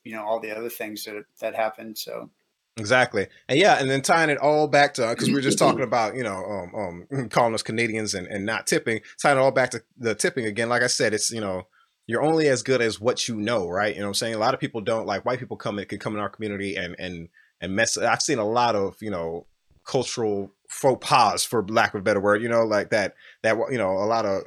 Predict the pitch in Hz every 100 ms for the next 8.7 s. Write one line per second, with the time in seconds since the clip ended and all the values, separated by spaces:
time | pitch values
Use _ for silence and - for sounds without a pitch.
0 | - - 123 107 101 110 - 95 117 107
1 | 98 92 98 98 98 110 98 101 107 104
2 | 127 98 127 - 113 110 104 - 101 90
3 | 110 101 101 - 107 95 95 110 104 104
4 | 87 82 - _ 92 101 110 - 104 147
5 | 143 117 - 120 - 123 98 117 107 104
6 | 101 - 107 98 135 117 107 101 98 92
7 | - _ - - _ _ _ _ - 104
8 | - - - - 104 80